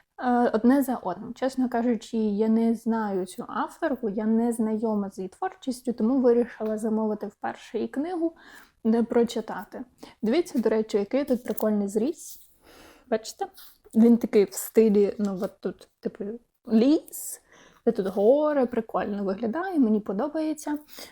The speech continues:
Е, да, і вона така прям здоровенька, але тут, я не думаю, що тут дуже багато сторінок.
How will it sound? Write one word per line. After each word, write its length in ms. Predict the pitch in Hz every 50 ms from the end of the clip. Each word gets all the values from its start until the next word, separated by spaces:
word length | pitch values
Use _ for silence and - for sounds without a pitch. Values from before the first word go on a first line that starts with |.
| - _ -
Е, 100 | 226 214
да, 160 | 202 202 220 240
і 140 | - 214
вона 160 | 202 220 226 214
така 200 | - - - 190
прям 260 | - 202 185 190 190
здоровенька, 840 | 202 196 - 208 196 202 196 196 185 190 202 214 - 339 370 392 349 -
але 480 | 226 240 302 349 359 359 330 254 262 254 - - 254 - _
тут, 160 | - 302 302 -
я 300 | - 214 220 226 240 254
не 100 | 254 247
думаю, 260 | 214 190 185 190 185 -
що 100 | - -
тут 140 | 214 - 196
дуже 200 | 190 208 196 214
багато 340 | 196 226 226 247 262 - 311
сторінок. 460 | - - 349 370 370 403 415 - -